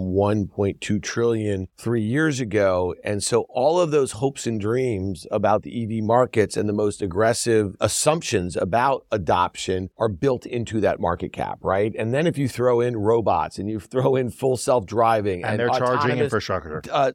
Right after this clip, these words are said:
Speaker 1: fleets and the, the charging infrastructure, that's how the bulls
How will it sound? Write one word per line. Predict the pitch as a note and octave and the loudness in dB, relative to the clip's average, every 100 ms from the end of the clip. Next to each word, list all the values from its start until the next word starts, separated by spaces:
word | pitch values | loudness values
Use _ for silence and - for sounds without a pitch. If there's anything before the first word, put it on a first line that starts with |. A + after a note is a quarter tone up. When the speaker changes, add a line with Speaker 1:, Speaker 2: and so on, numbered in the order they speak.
| - | -6
Speaker 1:
fleets | - C#3+ B2 F2+ - | -4 0 0 -2 -4
and | B2+ B2+ | -2 0
the, | B2 | 0
the | - B2 | 0 -2
charging | - C3+ B2+ A#2+ C#3+ | 0 2 2 0 -2
infrastructure, | F3 D3 - C3 A2 - A2+ G#2+ _ | -2 -4 0 0 0 0 -2 -2 _
that's | D#3 F3+ - | 0 0 0
how | - D#3+ D3 | 0 2 2
the | B2+ | 0
bulls | G#2 C3 C3 B2 G#2 G2 | 0 2 4 4 0 -2